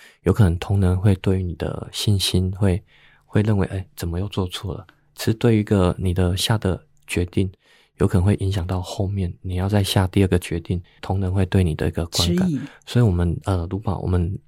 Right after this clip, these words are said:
Speaker 1: 同仁大概四十多人，所以我们有成立一个减碳小组，目前就有四个人在运作。那我们都找外部的顾问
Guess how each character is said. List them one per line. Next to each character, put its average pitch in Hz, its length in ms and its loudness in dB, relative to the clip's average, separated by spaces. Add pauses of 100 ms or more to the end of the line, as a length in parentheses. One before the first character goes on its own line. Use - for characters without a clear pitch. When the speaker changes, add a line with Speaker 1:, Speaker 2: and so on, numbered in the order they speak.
(180)
Speaker 1:
同 104 200 -2
仁 95 120 0
大 98 100 0
概 101 100 2
四 - 180 -4
十 87 120 -2
多 87 220 2
人， 82 80 2 (360)
所 - 120 -6
以 107 60 2
我 - 20 0
们 87 80 -2
有 85 120 -6
成 95 200 -4
立 95 60 0
一 98 60 0
个 80 240 -4 (260)
减 80 180 -4
碳 104 200 0
小 90 220 -2
组， - 220 -12 (380)
目 120 100 0
前 98 200 0
就 107 120 0
有 92 200 0
四 - 240 -2
个 95 100 0
人 82 140 0
在 92 180 0
运 87 220 -4
作。 - 280 -6 (300)
那 120 80 0
我 101 60 2
们 98 120 0
都 104 160 2 (220)
找 - 340 -4
外 117 180 4
部 104 200 0
的 90 300 -2
顾 101 300 -2
问 101 200 -2